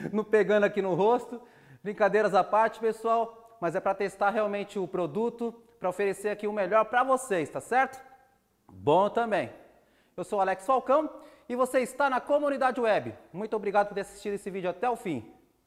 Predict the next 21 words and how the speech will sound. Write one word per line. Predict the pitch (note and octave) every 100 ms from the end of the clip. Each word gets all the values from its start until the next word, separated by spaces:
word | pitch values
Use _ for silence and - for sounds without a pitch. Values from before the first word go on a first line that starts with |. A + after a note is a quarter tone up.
| _ _ _ _ _ _ _
Valeu! | C#3+ E3+ F#3+ C3+ - - _ _ _ _ _ _ _ _ _ _ _ _ _ -
Nossa, | A#2+ - - - _ _ _ _ _ _ _ _ _ _ _ _ _ _
pegou | D#2+ F#2+
bem | A2+
na | C3
minha | D3+
cara. | - - C3+ B2+ - - - - - - - - - _ _ _ _ _ -
Isso | - -
não | E3+
foi | D3+ C3 D#3+
planejado, | F3 F#3 F3 F#3 - - D3 B2+ - -
não. | G3 B2 C#3 - _ _ _ _ _ _ _ _
Voltei, | D3 F#3 C4 A#3+ G#3+ G3+ C#3+ - -
um | F#3+
pouquinho | A#3+ A3+ A#3+ A3+
mais | A3 -
calma. | - F#3 C#3+ B2 - - _ _
O |
que | G#3
que | A#3
acontece? | A3 A3 - F#3 D3 - -